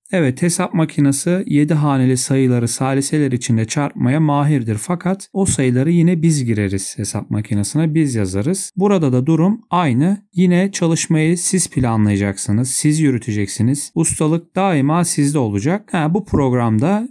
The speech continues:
bize kolaylık sağlayacak ve zaman kazandıracak. İş yükümüzü ciddi oranda azaltacak. Bu programlar olmadan da bu analizler yapılmaz değil. Elbette yapılır. Fakat daha çok çaba ve vakit harcarsınız. Programla bu meşakkatlerden kurtulursunuz. Büyük oranda vakit kazanırsınız.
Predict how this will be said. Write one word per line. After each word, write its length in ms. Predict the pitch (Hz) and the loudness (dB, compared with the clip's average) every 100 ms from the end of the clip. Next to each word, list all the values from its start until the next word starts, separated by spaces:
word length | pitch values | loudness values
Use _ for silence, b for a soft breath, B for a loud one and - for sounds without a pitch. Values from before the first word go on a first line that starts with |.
| 214 | -2
bize 300 | 185 185 196 | 0 0 -2
kolaylık 460 | 190 185 180 190 | 0 0 0 -2
sağlayacak 640 | - 120 117 117 160 185 | -2 -2 0 0 0 0
ve 100 | 190 | -2
zaman 400 | 170 147 165 175 | 0 2 2 2
kazandıracak. 760 | - 120 110 104 101 98 139 202 | 0 -2 0 0 0 -2 -2 -2
İş 260 | - 208 - | 0 0 2
yükümüzü 500 | 143 - 120 117 175 | -2 2 0 2 0
ciddi 380 | - 160 - 165 | -2 -8 -2 -2
oranda 380 | 127 113 120 196 | 0 0 0 2
azaltacak. 680 | 156 139 110 104 101 95 | 0 0 -2 -4 -4 -2
Bu 120 | 196 | -2
programlar 600 | 175 202 190 190 185 185 | 0 0 2 2 2 2
olmadan 600 | 185 196 170 127 113 107 | 2 2 2 2 0 0
da 180 | 160 175 | 0 2
bu 80 | 185 | 2
analizler 580 | 165 135 131 120 165 180 | 2 2 2 0 0 2
yapılmaz 640 | 165 - 123 135 185 165 | 0 0 -2 0 -2 0
değil. 260 | 131 120 - | 0 -2 -4
Elbette 560 | - 196 147 107 - 107 | -2 0 2 -2 -2 -4
yapılır. 520 | 104 - 110 190 - | -4 -2 -2 -2 -2
Fakat 400 | 190 156 170 - | -4 -2 -4 -2
daha 180 | 170 180 | -2 -2
çok 260 | - 131 | -2 -4
çaba 380 | - 180 156 175 | -2 -2 0 2
ve 140 | 160 139 | 2 0
vakit 320 | 139 160 - | 0 -2 -2
harcarsınız. 880 | 107 98 98 90 - 127 196 - - | -2 0 -2 -4 0 0 0 -4 -2
Programla 600 | 202 190 180 135 113 170 | -2 0 0 0 0 0
bu 100 | 180 | 0
meşakkatlerden 1080 | 160 135 131 113 - 104 - 107 107 165 170 | 0 0 -2 -4 -6 -6 -4 -4 0 0 0
kurtulursunuz. 840 | 170 135 - 135 131 101 92 - 147 | -2 -4 0 -2 0 -4 -4 -6 -2
Büyük 280 | 175 190 131 | 0 0 0
oranda 380 | 113 110 160 | 0 0 0
vakit 280 | 170 170 165 | 0 -2 -6
kazanırsınız. 880 | - 110 104 98 98 110 135 190 - | -4 -4 0 -2 -2 -2 -2 -2 -8